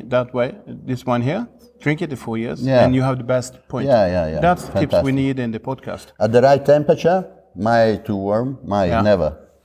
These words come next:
Speaker 2: You know, w-, w-, we drink, um, two cold white wines
Speaker 1: Yeah.
Speaker 2: and two warm red wines.
Speaker 1: Yeah.
Speaker 2: This is something
Speaker 1: All over the place.
Speaker 2: Yeah,
Speaker 1: It's
Speaker 2: all over
Speaker 1: normal.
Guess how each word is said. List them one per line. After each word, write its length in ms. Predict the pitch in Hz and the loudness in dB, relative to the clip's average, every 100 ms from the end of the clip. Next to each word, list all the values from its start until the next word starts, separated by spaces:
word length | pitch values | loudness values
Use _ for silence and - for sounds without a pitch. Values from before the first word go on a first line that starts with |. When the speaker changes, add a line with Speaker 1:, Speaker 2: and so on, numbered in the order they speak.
| _ _ _ _ _ - | _ _ _ _ _ -6
Speaker 2:
You 80 | 98 | 2
know, 260 | 107 98 - | 4 4 2
w-, 300 | 98 - - - - | -6 -10 -12 -16 -10
w-, 300 | 214 - - 120 | -8 -6 -2 0
we 120 | 131 | 0
drink, 420 | 110 123 101 87 - - - _ _ _ _ _ _ - | 2 2 2 -2 -10 -16 -20 _ _ _ _ _ _ -2
um, 560 | 90 87 87 82 87 - _ - | 0 0 -2 -8 -12 -20 _ -4
two 140 | 151 | -4
cold 320 | - 127 117 | 0 0 0
white 320 | 101 110 127 127 | 4 4 2 -2
wines 500 | 127 131 127 - - - | -2 -4 -6 -12 -20 -14
Speaker 1:
Yeah. 140 | 113 98 - | -12 -12 -6
Speaker 2:
and 160 | 104 98 | -4 0
two 100 | 113 | 0
warm 440 | 107 104 104 101 101 - _ _ | 2 4 2 0 -6 -16 _ _
red 240 | 80 87 85 | -2 0 0
wines. 320 | 73 69 69 | -2 -4 -6
Speaker 1:
Yeah. 40 | - | -4
Speaker 2:
This 160 | 98 | -4
is 120 | 95 78 - | -4 -6 -6
something 560 | 98 95 95 90 82 78 | -2 -2 -2 -4 -4 -2
Speaker 1:
All 160 | 143 120 | 0 0
over 120 | 107 | -4
the 80 | 95 | -10
place. 320 | 87 - - | -14 -16 -12
Speaker 2:
Yeah, 140 | 85 92 | -6 -4
Speaker 1:
It's 80 | 95 | 0
Speaker 2:
all 200 | 101 95 | 0 2
over 160 | |
Speaker 1:
normal. 20 | 85 | 0